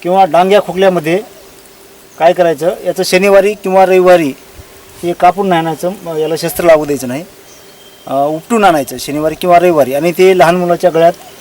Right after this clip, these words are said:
त्याची मुळी बांधायची, यामुळे डांग्या खोकला हा जातो. असे या प्रकारचे औषधी उपयोग आहेत याचे. तर ही वनस्पती कमी पाण्यात, अ, जगणारी वनस्पती आहे.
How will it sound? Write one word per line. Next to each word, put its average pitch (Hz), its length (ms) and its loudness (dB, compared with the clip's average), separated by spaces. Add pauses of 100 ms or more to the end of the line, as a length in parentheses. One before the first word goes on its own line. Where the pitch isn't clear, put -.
(340)
त्याची 165 240 -8
मुळी 190 240 0
बांधायची, 170 520 0 (680)
यामुळे 180 320 2
डांग्या 180 320 2
खोकला 180 340 2
हा 165 160 2
जातो. 151 360 -2 (1040)
असे 208 420 0
या 185 100 4
प्रकारचे 190 360 0
औषधी 185 300 2
उपयोग 180 320 0
आहेत 151 160 0
याचे. 147 280 -6 (760)
तर 185 80 -4
ही 170 160 -4
वनस्पती 202 680 -6 (300)
कमी 208 160 -2
पाण्यात, 190 440 0
अ, 180 260 2
जगणारी 175 340 0
वनस्पती 165 400 -6
आहे. 143 240 -6